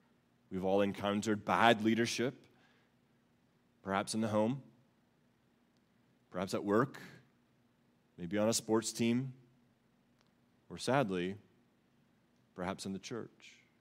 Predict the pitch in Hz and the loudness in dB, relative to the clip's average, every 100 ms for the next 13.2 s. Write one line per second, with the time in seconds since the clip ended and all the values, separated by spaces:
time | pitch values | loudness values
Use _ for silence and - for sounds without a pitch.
0 | _ _ _ _ _ _ _ _ _ _ | _ _ _ _ _ _ _ _ _ _
1 | _ _ _ _ _ - 92 131 147 131 | _ _ _ _ _ -4 2 6 6 6
2 | 127 101 110 143 104 101 101 110 92 104 | 2 2 4 4 2 0 0 -2 -2 -6
3 | 95 104 110 110 101 - 139 180 113 92 | -2 2 2 2 -2 -6 -6 -4 -4 -6
4 | 95 90 90 92 98 90 92 90 82 - | -6 -4 -4 -4 -6 -6 -6 -6 -8 -12
5 | _ _ _ _ - 92 95 92 95 98 | _ _ _ _ -10 -4 -2 -2 0 0
6 | 98 95 98 90 98 101 107 104 107 - | 0 0 -4 -2 -2 -2 -2 -4 -8 -8
7 | 127 147 117 110 _ _ _ _ _ _ | -8 -10 -12 -18 _ _ _ _ _ _
8 | _ _ _ _ - 139 196 208 185 156 | _ _ _ _ 2 6 8 8 8 6
9 | 104 165 202 131 117 107 123 120 123 120 | 8 8 8 4 2 2 -2 0 0 0
10 | 113 - 147 185 104 104 110 113 110 98 | -2 0 2 4 4 2 -2 -4 -6 -4
11 | 98 107 107 - 147 143 92 92 90 90 | -2 -2 -2 -4 -8 -4 -4 -2 0 -2
12 | - 131 135 92 85 90 87 120 107 - | -4 -10 -8 -8 -8 -8 -10 -10 -10 -16
13 | - | -20